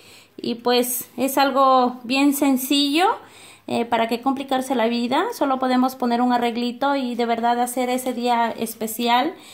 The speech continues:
para compartirlo con nuestra familia, nuestros amigos, familiares. Y pues todo esto es desechable, o por si les interesa mis tapetes o estos mantelitos, yo los también los compré en el dólar y pues ahí están. Yo no voy a,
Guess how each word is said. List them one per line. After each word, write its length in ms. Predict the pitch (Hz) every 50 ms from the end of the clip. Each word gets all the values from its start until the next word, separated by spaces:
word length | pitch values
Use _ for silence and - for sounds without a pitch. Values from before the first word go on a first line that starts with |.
| - - - - _ -
para 220 | 233 240 240 240
compartirlo 520 | 240 240 240 233 233 - 240 226 247 247
con 120 | 269 254 240
nuestra 260 | 240 240 240 247 233
familia, 380 | - 240 233 233 226 226 233 233
nuestros 380 | 233 233 233 - 233 226 -
amigos, 600 | 240 226 226 226 233 214 233 247 247 247 247 - - - -
familiares. 800 | - 233 226 226 226 226 226 226 233 240 247 262 277 311 311 - - - - - - - - - -
Y 120 | 233 240 233
pues 240 | 240 240 240 240
todo 200 | - 262 247 254
esto 180 | 269 262 262 262
es 80 | 269 269
desechable, 800 | 262 254 - 214 240 - - 277 277 269 277 285 285 302 311 311 - - - - - -
o 260 | 240 247 247 254 247
por 140 | 247 240 247
si 160 | - 254 233
les 400 | 233 233 220 226 220 226 226 247
interesa 540 | 240 233 233 226 233 247 247 247 302 302 302
mis 380 | 285 262 247 240 240 - -
tapetes 600 | - 226 226 - 240 233 - 277 302 311 311 - - - -
o 440 | - 220 220 214 214 214 220 - 208 - - _ - - _ - -
estos 320 | 240 240 240 240 277 269
mantelitos, 640 | 262 254 240 240 214 208 240 226 240 285 311 311 - - - - - - - _
yo 120 | - 240
los 100 | 247 247
también 220 | 262 247 247 240 254
los 120 | 254 254
compré 600 | - 240 226 214 233 240 233 233 226 - - 226
en 100 | 226 220
el 160 | 214 214 214
dólar 400 | 208 233 240 247 262 277 320 392 - - - - - - _
y 100 | - 226
pues 240 | 220 - 233 226 247
ahí 180 | 240 247 240 247
están. 480 | 240 240 240 - - 269 277 277 277
Yo 80 | 254 247
no 100 | 240 233
voy 220 | 226 240 240 240
a, 240 | 233 226 226 220 -